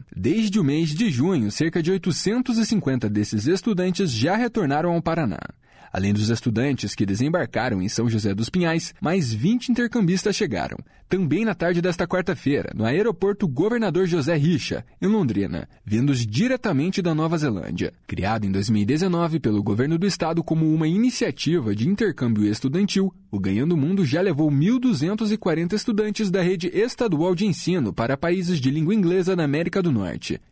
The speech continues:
Europa e Oceania. Ainda neste ano, será a vez de duzentos gestores das escolas estaduais irem para uma capacitação de duas semanas no Chile,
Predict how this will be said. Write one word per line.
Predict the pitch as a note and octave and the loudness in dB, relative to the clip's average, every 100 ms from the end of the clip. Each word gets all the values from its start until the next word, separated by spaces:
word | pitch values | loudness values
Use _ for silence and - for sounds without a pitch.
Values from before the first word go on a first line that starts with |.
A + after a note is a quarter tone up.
| _ | _
Europa | - F2+ B2 C#3+ D3+ D3 - - - | -4 -2 0 -2 -2 -4 -4 -16 -6
e | G2 | 0
Oceania. | C3+ - C3 A2+ B2+ D#2+ - - | 0 2 2 2 2 -2 -10 -8
Ainda | G2+ F#2 F#2+ | -4 0 2
neste | A#2+ - D3+ | 0 0 0
ano, | D3+ D#3 C#3+ - - | 0 0 -2 -10 -10
será | - F#2 | -4 0
a | G#2 | 2
vez | A#2+ D3 | 0 0
de | E3+ | 0
duzentos | E3+ C3 A2 F3+ A3 A3 | 0 0 0 0 0 0
gestores | G3+ F3 - B2+ E3+ A#2+ | 0 -2 -2 0 2 0
das | G2+ G#2+ | 0 0
escolas | A2 - A2+ A#2+ G#2+ | -2 -2 -2 -2 0
estaduais | E3+ A3+ B3+ G3 D#3 E3+ E3+ - | 0 0 0 0 0 0 -2 -2
irem | A#2+ G3+ A#3+ | 0 0 0
para | G#3 G3+ | 0 0
uma | G3+ F3+ | 0 -2
capacitação | B3+ A#3+ A#3+ A3 G#3 D#3+ F#3+ | -2 -2 -2 -2 -2 0 0
de | C#3+ | 0
duas | A2+ A2 G#3 C#4 | 0 0 2 2
semanas | - G3+ E3+ G3+ F3+ | 0 0 0 0 0
no | G3+ | 0
Chile, | - G#2 A1 | 0 -4 -6